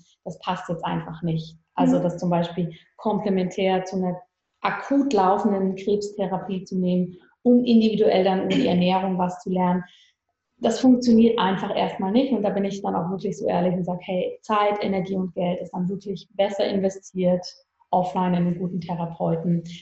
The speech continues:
Speaker 1: Deshalb schauen wir da auch sehr gerne natürlich genau drauf, wer da mitmachen möchte, dass die Menschen, die dabei sind, auch wirklich profitieren und nicht quasi mit Hoffnung kommen, die wir gar nicht erfüllen können.
Speaker 2: Mhm, mhm.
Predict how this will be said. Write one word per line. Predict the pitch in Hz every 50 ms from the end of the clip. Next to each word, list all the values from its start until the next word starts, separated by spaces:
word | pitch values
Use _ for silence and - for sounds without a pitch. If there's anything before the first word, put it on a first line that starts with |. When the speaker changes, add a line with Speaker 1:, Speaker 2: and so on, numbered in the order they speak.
| _ -
Speaker 1:
Deshalb | 202 202 233 233 -
schauen | - - 190 190 196 208 196
wir | 190
da | 185 180 180
auch | 170
sehr | - - 185 175 170
gerne | 170 170 165 170 175 175
natürlich | 170 170 - - 180 165 - -
genau | 180 170 160 156 160 165 160 -
drauf, | - 160 165 - 170 165 - - _ _ _ _ _ _ -
wer | 190 180
da | 185 185
mitmachen | 185 190 185 190 190 180 175 - 185
möchte, | 196 220 247 240 - - 196
dass | 185 180 175 - - _ _ _ _ _ -
die | 208 214
Menschen, | 208 190 185 185 - - 190
die | 175 170
dabei | 170 160 165 165 165 170
sind, | 170 - 175 -
auch | - 160 165 170 160 160 175
wirklich | 190 233 226 - - 208 - - -
profitieren | - 175 165 185 170 - - - 180 180 180 180
und | 185 170 160
nicht | 180 185 185 - - _ _ _ _ _ _ _ _ _ _ _ _ _ _ _ _ - - 175 -
quasi | - 214 190 190 196 214
mit | 214 214 190 202
Hoffnung | 220 - 214 220 202 180 -
kommen, | - 196 190 190 175
die | 175 175 175 165 160 - - -
wir | 185 196 180
gar | 170 170 156
nicht | 160 160 160
erfüllen | 170 160 - 180 175 180 170
können. | - - - 175 175 - _ -
Speaker 2:
Mhm, | 254 247 247 240 240 254 277 247 -
mhm. | 226 233 254